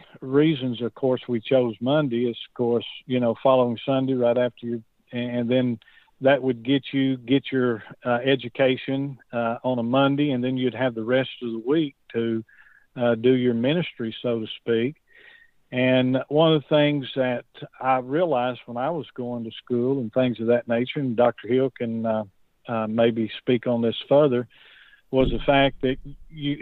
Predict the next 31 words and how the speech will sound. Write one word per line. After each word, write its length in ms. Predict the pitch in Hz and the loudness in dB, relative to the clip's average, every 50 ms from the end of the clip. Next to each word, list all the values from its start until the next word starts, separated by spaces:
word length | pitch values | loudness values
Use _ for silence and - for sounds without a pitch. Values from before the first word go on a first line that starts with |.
| 147 156 | 0 0
end 160 | 160 175 175 175 | 2 2 4 2
up 180 | 170 170 - | 2 0 -2
going 420 | 123 127 143 180 202 175 127 123 - | 0 2 2 2 2 0 -2 -6 -6
five 300 | - 139 135 139 139 127 | -4 -2 -2 -2 -2 -2
days 260 | 123 135 135 135 127 117 - | -2 -2 -2 -2 -4 -6 -10
a 40 | 117 | -10
week, 400 | 110 117 143 175 175 135 135 - - - - | -6 -2 -2 -2 -2 -2 -6 -10 -16 -12 -6
half 260 | - 147 151 143 - | -4 -2 -2 -4 -6
a 40 | 127 | -12
day, 540 | 113 110 131 147 165 151 127 117 123 127 131 | -4 0 2 2 2 2 0 -2 -4 -6 -6
or 100 | 120 113 | -8 -8
maybe 500 | 117 123 135 135 139 127 131 127 117 110 - _ _ _ _ - | -6 -4 -4 -4 -4 -4 -6 -8 -8 -8 -12 _ _ _ _ -2
not 160 | 135 135 139 | -2 0 0
even 240 | 139 135 123 120 113 | 0 0 -2 -6 -8
half 380 | 104 - 139 156 180 190 - - | -6 -4 -2 -2 -2 -2 -4 -8
a 60 | 123 | -8
day. 500 | 107 117 120 120 117 113 120 135 160 160 - _ _ _ _ _ _ _ _ _ _ _ _ _ _ _ _ _ - | -4 -2 0 0 0 0 -2 -4 -6 -8 -12 _ _ _ _ _ _ _ _ _ _ _ _ _ _ _ _ _ -6
And, 600 | 131 131 131 135 135 135 135 135 135 135 131 135 | -4 -2 0 2 2 2 2 0 0 0 2 4
uh, 220 | 135 131 131 127 123 - - - - - - - | 4 4 4 2 0 -6 -14 -20 -18 -16 -8 0
so, 420 | 156 151 147 143 143 139 135 120 - _ _ _ _ _ _ - | 4 4 4 4 4 0 -4 -8 -14 _ _ _ _ _ _ -10
you 120 | 156 156 | -8 -4
know, 420 | 156 156 156 156 160 165 165 160 - _ _ _ _ _ _ _ _ _ _ _ _ _ | -2 0 0 0 0 -2 -6 -8 -14 _ _ _ _ _ _ _ _ _ _ _ _ _
uh, 180 | 135 135 135 143 | -2 -2 -2 0
it 140 | 143 143 139 | -2 -2 -2
just 240 | 143 160 143 - - | -2 -4 -4 -2 0
takes 340 | - 151 156 143 - - - | 2 2 2 0 -2 0 2
up, 220 | 151 151 151 147 _ - | 4 4 4 2 _ -6
uh, 160 | 147 139 143 147 - 156 - _ | -6 -6 -6 -8 -12 -18 -20 _
if 420 | 160 160 160 160 160 156 139 - | -14 -12 -10 -8 -8 -8 -6 -4
you 100 | 143 131 | -6 -6
drive 640 | 127 120 117 143 151 170 202 202 180 156 143 139 135 | -6 0 2 4 6 6 6 6 6 4 4 2 0